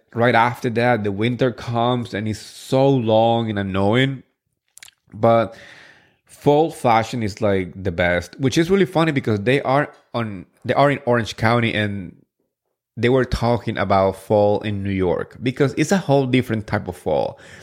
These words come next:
It's not the same. So I, I appreciated that moment between Gina and Heather because they, they do have that in common. They are East Coast housewives that moved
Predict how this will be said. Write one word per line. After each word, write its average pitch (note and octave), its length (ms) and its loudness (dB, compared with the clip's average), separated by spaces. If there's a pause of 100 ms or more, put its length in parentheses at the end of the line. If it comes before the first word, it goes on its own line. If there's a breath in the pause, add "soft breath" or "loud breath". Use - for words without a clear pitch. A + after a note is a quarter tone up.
It's B2+ 140 0
not C#3 180 2
the G#2 60 -6
same. F2 480 -2 (340 loud breath)
So B2+ 480 2
I, C#3 160 4
I D3 140 2
appreciated D#3 640 0
that A2 180 -2
moment A#2 380 -2
between G#2+ 360 -6
Gina A2 220 -2
and G2 120 -6
Heather F2 600 -4 (420 soft breath)
because G2+ 380 -2
they, C3+ 180 2 (140)
they C#3 140 4
do D3+ 200 2
have C3 280 0
that A2 100 2
in F2+ 140 -8
common. G2 500 -6
They B2 180 0
are C#3 240 0 (100)
East C#3+ 280 -2
Coast G#2 460 -4
housewives G2 800 -2
that F#2 260 -4 (680)
moved B2+ 580 0